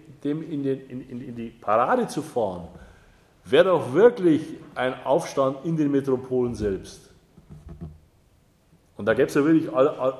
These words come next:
allerhand Grund dazu, ne? Wie jetzt die,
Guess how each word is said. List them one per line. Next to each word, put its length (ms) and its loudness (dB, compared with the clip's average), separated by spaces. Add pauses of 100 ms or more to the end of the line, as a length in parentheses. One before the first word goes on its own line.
allerhand 380 2
Grund 340 -2
dazu, 480 -4
ne? 200 -10
Wie 80 -8
jetzt 320 -8
die, 220 -8